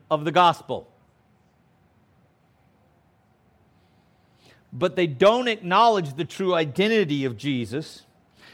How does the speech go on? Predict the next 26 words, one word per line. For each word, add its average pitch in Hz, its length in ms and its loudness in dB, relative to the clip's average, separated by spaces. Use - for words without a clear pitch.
and 160 220 -2
do 202 160 0
not 202 240 2
worship 220 420 6
him 156 280 -8
as 151 300 0
Lord. 139 540 0
What 110 200 -6
do 131 100 -4
I 123 80 -4
mean 120 220 -8
by 104 80 -4
that? 92 240 -10
Okay? 151 360 -2
They 202 280 2
see 214 200 -6
Jesus 185 460 -6
and 160 160 -2
their 165 260 -2
gospel 151 500 -2
version, 147 640 -2
their 131 120 -6
version 135 280 -6
of 120 60 -12
the 117 80 -12
gospel, 131 380 -4